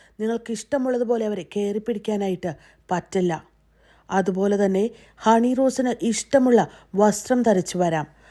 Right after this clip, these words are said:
അത് കണ്ടാലുടനെ അവരെ കുറ്റം പറയാനും അശ്ലീല പദങ്ങൾ അവരോട് ഉപയോഗിക്കാനും നിങ്ങൾക്ക്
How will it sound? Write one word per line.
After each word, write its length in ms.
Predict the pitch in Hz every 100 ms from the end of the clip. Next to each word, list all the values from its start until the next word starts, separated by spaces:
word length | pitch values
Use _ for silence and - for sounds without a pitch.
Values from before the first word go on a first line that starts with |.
| - -
അത് 200 | 185 196 208
കണ്ടാലുടനെ 760 | 214 202 202 214 214 214 214 202 233 - - 220
അവരെ 220 | 233 240 233
കുറ്റം 340 | 240 233 285 262
പറയാനും 380 | 247 233 214 170 - - _ 233
അശ്ലീല 460 | 240 - 269 262 233 233
പദങ്ങൾ 360 | 220 233 254 240
അവരോട് 260 | 233 214 - 208
ഉപയോഗിക്കാനും 720 | 190 220 226 214 208 185 156 - - -
നിങ്ങൾക്ക് 340 | 208 214 214